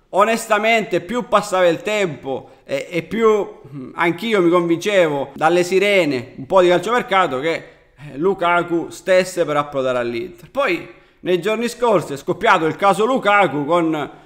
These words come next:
eh, con l'Inter che, infastidita giustamente dall'atteggiamento sia di Lukaku ma, eh, anche dei suoi procuratori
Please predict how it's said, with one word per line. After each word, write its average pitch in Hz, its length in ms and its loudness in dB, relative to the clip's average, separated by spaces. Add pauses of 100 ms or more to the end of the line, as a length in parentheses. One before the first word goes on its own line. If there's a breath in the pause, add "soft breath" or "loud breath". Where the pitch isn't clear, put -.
(140 loud breath)
eh, 147 220 -4
con 214 140 0
l'Inter 214 600 0
che, 170 440 0
infastidita 196 880 -2
giustamente 180 880 -2
dall'atteggiamento 170 1040 0
sia 208 340 -6
di 185 140 0
Lukaku 185 520 0
ma, 127 720 -4
eh, - 60 -20
anche 160 400 -2
dei 143 160 -6
suoi 170 420 0 (240 loud breath)
procuratori 202 960 2